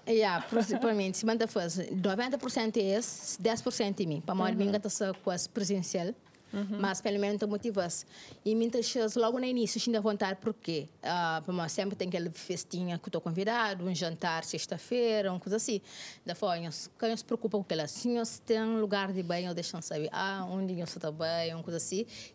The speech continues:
Speaker 1: Que já logo o dia seguinte tem aquela coisa que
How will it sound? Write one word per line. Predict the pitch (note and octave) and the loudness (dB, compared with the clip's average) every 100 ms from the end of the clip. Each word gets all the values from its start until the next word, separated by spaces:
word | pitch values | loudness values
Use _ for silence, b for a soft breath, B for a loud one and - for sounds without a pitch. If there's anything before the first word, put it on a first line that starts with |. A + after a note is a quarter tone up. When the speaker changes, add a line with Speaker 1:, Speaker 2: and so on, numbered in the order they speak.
| - | -4
Speaker 1:
Que | C#4 | -2
já | A3 B3 | 0 2
logo | A#3+ D4 D4+ | 2 2 0
o | |
dia | C4+ | 0
seguinte | C4+ C#4 C4+ C#4+ D4 | -2 -2 -2 -2 -2
tem | C4+ C#4+ | -2 -2
aquela | C4 C#4+ C#4+ C4+ - - - | -2 -2 -2 -6 -14 -20 -6
coisa | B3 A#3 | -2 -2
que | B3+ | -2